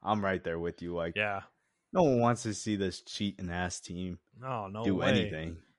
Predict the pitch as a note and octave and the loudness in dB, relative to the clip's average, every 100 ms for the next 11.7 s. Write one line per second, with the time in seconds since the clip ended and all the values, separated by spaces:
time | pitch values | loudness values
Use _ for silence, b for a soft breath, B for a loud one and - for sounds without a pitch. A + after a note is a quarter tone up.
0 | _ C3 C#3 C3+ D3+ B2 A#2+ - C3+ A2 | _ -6 -2 2 4 4 2 0 -4 0
1 | A#2 C#3+ E3+ F#3 F#3+ E3 - C3 D#3 D#3+ | 2 2 0 -2 -4 -6 -8 -8 -8 -8
2 | - B2 C#3 D#3+ C3 - A2 C3+ E3 C3+ | -8 -4 -4 -2 -6 -8 -8 -4 -4 -4
3 | B2+ D#3+ F#3+ G3+ - _ _ _ _ _ | -6 -4 -4 -6 -14 _ _ _ _ _
4 | _ - B2 G#2 G#2+ A2+ C3+ F2 E2 B2 | _ -6 -4 -2 0 2 2 2 4 4
5 | C3 G2+ D#3+ D#3+ D3 A2+ - D3+ D3 A2 | 4 2 4 4 4 2 0 -8 -6 -6
6 | G2+ G2+ G2+ G2+ A2+ B2+ B2 A2 A#2+ B2 | -6 -10 -10 -10 -10 -8 -8 -8 -6 -6
7 | G#2+ _ _ _ _ _ _ _ _ _ | -8 _ _ _ _ _ _ _ _ _
8 | _ - A2 G#2+ G#2+ G#2+ G#2 G2 F#2+ F2 | _ -8 -2 2 2 2 4 6 6 4
9 | E2 G2 - - C3 C3+ A#2+ A2 A2 G#2 | -2 -6 -4 4 6 6 2 2 2 0
10 | G2 - _ _ _ _ - A#2+ B2+ C#3 | -4 -8 _ _ _ _ -4 0 4 4
11 | C3 A#2+ A#2+ A#2+ A#2+ A#2 A2+ | 4 0 2 2 2 -2 -4